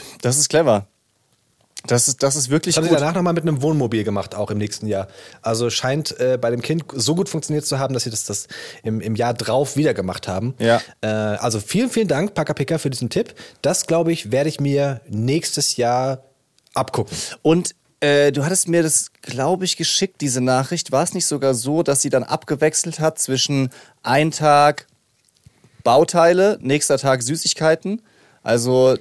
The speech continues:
Speaker 2: So war's, aber ich hab's der Einfachheit halber jetzt abgekürzt.
Speaker 1: Ja, okay, alles klar. Dann, okay, dann hab ich's jetzt wieder kompliziert gemacht. Aber ich fand den Gedanken nicht schlecht, weil so hat sie, äh, es geschafft, nicht jeden Tag Süßigkeiten zu schenken.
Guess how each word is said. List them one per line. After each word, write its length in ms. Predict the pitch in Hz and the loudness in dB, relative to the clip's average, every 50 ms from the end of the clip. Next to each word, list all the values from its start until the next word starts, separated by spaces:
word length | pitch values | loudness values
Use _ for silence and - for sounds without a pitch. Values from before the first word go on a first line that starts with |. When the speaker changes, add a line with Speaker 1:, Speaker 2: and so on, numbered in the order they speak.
| - - - - _ | -4 -16 -20 -20 _
Speaker 2:
So 180 | - - 135 117 | -4 -2 0 0
war's, 220 | 127 139 165 - | 2 0 2 2
aber 100 | 151 139 | 2 0
ich 100 | 131 - | 0 0
hab's 140 | 147 135 - | -2 -2 0
der 140 | - 135 120 | -2 0 0
Einfachheit 360 | 135 131 - 117 117 131 110 | 0 0 0 -2 -2 -2 0
halber 280 | 117 117 113 117 113 110 | 0 0 0 2 0 0
jetzt 100 | 101 - | -2 -4
abgekürzt. 340 | 92 - - 113 - 135 | -8 -10 -8 -6 2 4
Speaker 1:
Ja, 120 | 147 165 175 | 6 6 6
okay, 240 | 170 - 175 156 120 | 6 4 4 4 6
alles 240 | 117 123 120 - | 6 4 2 2
klar. 160 | - 113 104 98 | 2 2 4 4
Dann, 260 | 110 107 110 110 107 107 - 90 | 4 2 2 0 -2 -4 -6 -4
okay, 280 | 110 110 104 - 117 107 | -4 -4 -2 0 0 2
dann 260 | 98 101 95 95 90 - - - - - - - - - | 2 2 0 0 -6 -8 -14 -14 -10 -8 -8 -8 -6 0
hab 100 | - 127 | 0 2
ich's 100 | 127 131 | 2 2
jetzt 140 | 147 131 - | 0 0 0
wieder 160 | - 135 135 | 2 4 4
kompliziert 540 | 127 - 139 120 127 113 - - 160 151 - | 4 4 0 -2 -2 -2 2 2 2 2 2
gemacht. 280 | - 120 120 117 117 123 | 0 2 2 2 4 4
Aber 160 | 127 131 143 | 4 6 6
ich 120 | 151 - | 4 4
fand 120 | - 165 156 | 2 2 2
den 120 | 160 151 | 0 -2
Gedanken 340 | 135 147 147 147 156 139 135 | 0 2 4 4 2 2 -2
nicht 160 | 147 147 135 | -6 -4 -4
schlecht, 300 | - - 156 175 175 - | 0 2 2 2 2 2
weil 220 | 131 123 123 131 127 - - - 143 - | 4 4 4 4 2 -2 -12 -18 -16 -10
so 300 | 123 110 127 147 160 151 | -4 0 2 4 4 4
hat 120 | 147 147 - | 2 0 0
sie, 340 | - 143 143 143 143 143 139 135 _ _ _ _ _ _ _ _ _ _ _ _ _ _ _ - - - | 0 2 4 4 4 4 2 0 _ _ _ _ _ _ _ _ _ _ _ _ _ _ _ -12 -4 -2
äh, 300 | 123 113 113 120 120 120 | 0 2 4 4 4 4
es 180 | 120 117 127 - | 4 2 0 0
geschafft, 400 | - 127 - - 151 156 - - | 0 0 2 2 2 2 2 -2
nicht 160 | 151 135 - | -2 -2 0
jeden 220 | - 139 151 151 135 | 0 0 0 0 0
Tag 180 | 135 135 135 | -2 -2 0
Süßigkeiten 540 | - 170 180 156 131 - - 113 110 - 104 | 0 0 0 0 -2 0 0 0 0 0 -4
zu 100 | - - | -6 -6
schenken. 460 | - - 113 101 101 - 110 151 208 | -2 0 0 -2 0 -2 -2 -2 -2